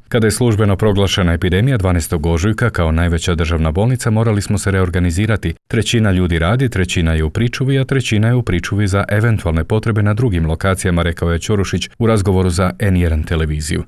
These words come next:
"Situacija je vrlo specifična i K B C radi sa trideset i pet posto kapaciteta, izbačeni su svi hladni pogoni te se obrađuju samo hitni slučajevi i karcinomi. Prema tome i broj prekovremenih sati je zasigurno manji", kaže Ćorušić.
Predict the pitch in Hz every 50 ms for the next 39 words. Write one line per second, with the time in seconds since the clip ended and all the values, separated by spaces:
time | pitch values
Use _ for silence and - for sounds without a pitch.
0 | - _ - - 92 - 104 101 92 - 101 92 87 95 95 95 87 - - 95
1 | 87 - 127 123 131 123 - - 117 110 104 - 123 117 117 104 - 120 113 123
2 | 120 104 98 - - 98 87 - 120 120 127 113 - - 90 90 90 - 107 104
3 | - - 101 95 - 90 87 - 90 87 - 92 - 92 90 - 127 131 - 113
4 | 98 - _ - - 104 101 104 95 - 101 92 92 90 82 - 92 - - 123
5 | - - 95 90 85 82 80 - 113 123 127 139 127 120 101 - 92 85 - 95
6 | 85 82 101 107 101 98 90 - - 90 85 82 80 - 120 120 - 92 87 82
7 | - 107 117 113 - - 107 95 90 87 71 90 87 - 90 82 - - 92 85
8 | 82 78 76 80 78 - - - 101 98 95 90 92 95 90 90 87 78 85 90
9 | 85 82 - 87 90 85 - 85 82 82 80 80 80 78 - - 117 117 117 -
10 | 117 107 98 85 92 92 87 - 98 85 85 80 80 85 90 107 117 117 101 90
11 | - 101 101 92 82 80 87 82 - - - 95 85 85 82 - - 85 - -